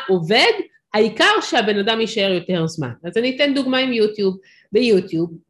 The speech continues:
אה, אחד ה-, המתכנתים, לשעבר ביוטיוב, ואמר,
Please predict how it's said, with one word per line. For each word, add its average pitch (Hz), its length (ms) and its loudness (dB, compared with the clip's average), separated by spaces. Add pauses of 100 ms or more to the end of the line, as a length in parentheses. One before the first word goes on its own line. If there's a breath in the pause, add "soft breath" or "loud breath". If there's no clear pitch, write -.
(320)
אה, 190 280 0
אחד 233 300 -2
ה-, 214 320 0 (840)
המתכנתים, 196 840 -2
לשעבר 202 580 0
ביוטיוב, 190 520 -4 (100)
ואמר, 285 540 0